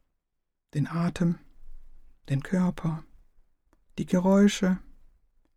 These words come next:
die Gedanken und die Gefühle. Nur sitzen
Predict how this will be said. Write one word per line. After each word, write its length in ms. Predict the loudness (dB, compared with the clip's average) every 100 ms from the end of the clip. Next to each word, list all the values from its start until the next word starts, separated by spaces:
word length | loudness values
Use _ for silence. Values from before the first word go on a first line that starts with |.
| _ _ _ _ -2
die 80 |
Gedanken 600 | 2 4 8 8 8 6 6
und 140 | 6
die 100 | 2
Gefühle. 580 | -2 0 2 2 2 -2 -8 -20 _ _ _ _ _ _ _ _ _ _ _ _ _ _ _ _ _ _ _ _ _ _ _ _ _ _
Nur 280 | 6 8 8
sitzen 560 | 6 2 0 -2 -2